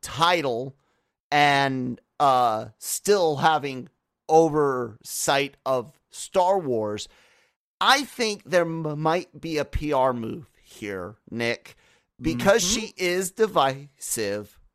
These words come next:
Speaker 1: regardless, regardless of whether it's divisive in we love her or divisive in we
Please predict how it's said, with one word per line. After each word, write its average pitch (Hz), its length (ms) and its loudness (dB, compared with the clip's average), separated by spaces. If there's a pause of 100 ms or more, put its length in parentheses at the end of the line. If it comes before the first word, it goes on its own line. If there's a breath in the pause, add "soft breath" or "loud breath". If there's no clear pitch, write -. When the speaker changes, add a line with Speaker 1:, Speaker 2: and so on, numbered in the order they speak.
Speaker 1:
regardless, 143 1500 0 (160)
regardless 170 1160 -4 (480)
of 127 500 0
whether 147 400 0
it's 131 300 -6
divisive 131 680 -2
in 120 520 -6
we 135 160 -6
love 131 280 -2
her 180 220 0
or 151 180 -2
divisive 127 880 -4
in 127 180 -4
we 165 200 -6